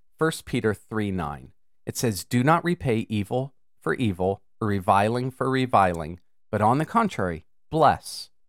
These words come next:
for to this end you were called, that you may obtain a blessing." We are told to bless others because we get a blessing in return.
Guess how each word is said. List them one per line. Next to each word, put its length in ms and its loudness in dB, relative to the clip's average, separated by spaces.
for 120 -2
to 240 -2
this 260 -2
end 180 0
you 100 0
were 120 2
called, 460 0
that 260 -2
you 260 2
may 200 2
obtain 360 -4
a 60 -2
blessing." 500 -6
We 140 -2
are 100 -2
told 600 0
to 120 -4
bless 600 -2
others 540 -4
because 400 -8
we 300 -4
get 400 -6
a 80 -6
blessing 440 -6
in 120 -4
return. 440 -8